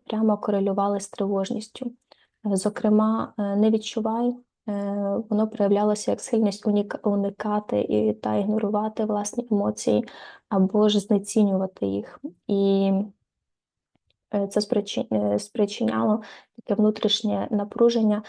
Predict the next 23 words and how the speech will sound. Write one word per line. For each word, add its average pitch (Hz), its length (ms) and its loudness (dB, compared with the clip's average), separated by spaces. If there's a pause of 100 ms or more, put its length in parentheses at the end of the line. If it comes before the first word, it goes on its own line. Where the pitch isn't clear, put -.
(240)
але 196 200 0
найголовніше, 202 720 0
воно 202 280 0
ускладнювало, 208 920 0
е, 202 80 -4
саморегуляцію. 202 1080 -2 (1120)
Е, 208 320 0
далі, 208 840 2
е, 196 360 0
заборона 202 800 0
"не 202 240 2
довіряй", 208 640 0 (300)
е, 196 340 -4
це - 160 -4
такий 202 280 -2
страх 196 320 -2
зближення, 208 680 4 (300)
е, 208 100 0
гіперпильність, 196 1040 2 (400)
супроводжувалася 208 960 2
постійною 214 600 2
емоційною 202 640 0
напруженістю, 202 1120 -2